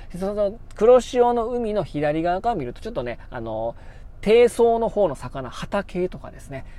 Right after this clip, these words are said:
赤旗とかですね、えー、その、うーん、ジンベエザメの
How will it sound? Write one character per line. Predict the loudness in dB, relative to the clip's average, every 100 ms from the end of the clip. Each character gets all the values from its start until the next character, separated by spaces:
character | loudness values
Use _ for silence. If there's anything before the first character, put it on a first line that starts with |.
| -14
赤 | -12 -10 -8 -6
旗 | -6 -8 -8
と | -8
か |
で | -10
す | -8
ね、 | -6 -6 -10 -12
え | -8 -6 -6
ー、 | -6
そ | -6
の、 | -6 -10 -10 -4
う |
ー | -4 -2 -4 -4 -6 -6
ん、 | -2
ジ | 0
ン | 2 4
ベ | 6 6
エ | 4
ザ | 0
メ | -4 -2
の | 2 4 2